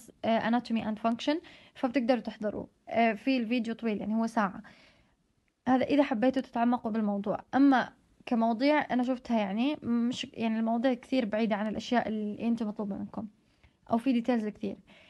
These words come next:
نرجع. الهايبوثالاموس فيها أربع مناطق مهمة. اللاترال هايبوثالاموس حكينا فيها الثيرست سنتر،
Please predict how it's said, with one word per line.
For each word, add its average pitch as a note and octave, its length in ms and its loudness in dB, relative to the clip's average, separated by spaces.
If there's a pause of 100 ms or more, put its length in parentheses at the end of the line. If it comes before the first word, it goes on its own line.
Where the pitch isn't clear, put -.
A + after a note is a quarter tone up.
(300)
نرجع. B3 320 2 (800)
الهايبوثالاموس D4 800 6
فيها C#4 240 6
أربع C4 340 4
مناطق B3+ 500 0
مهمة. A3+ 340 0 (360)
اللاترال C4+ 480 6
هايبوثالاموس B3+ 540 2
حكينا A#3+ 380 0
فيها A#3+ 200 2
الثيرست B3+ 480 -2
سنتر، A#3+ 360 2